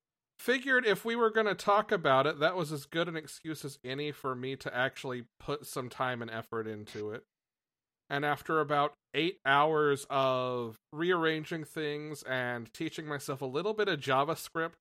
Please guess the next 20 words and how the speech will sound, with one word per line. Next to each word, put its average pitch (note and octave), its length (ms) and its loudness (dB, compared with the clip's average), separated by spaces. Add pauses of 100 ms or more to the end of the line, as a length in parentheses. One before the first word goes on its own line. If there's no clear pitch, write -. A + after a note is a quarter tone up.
to - 140 -8
add C3+ 360 4
some A#2+ 180 -12
scripts - 540 -6
to C#3+ 260 -2
it, C3+ 160 -2 (800)
and B2+ 320 0
then A#2+ 460 -4 (140)
not D3 300 0
doing C3+ 280 -4
great B2+ 260 -2
at B2+ 140 -8
that B2 200 -2
and A#2 160 -12
getting A#2+ 240 -8
support B2+ 480 -6 (140)
from A2+ 420 -4
the A#2 60 -12
programmer, D#3 680 0 (280)
actually, A3+ 460 -4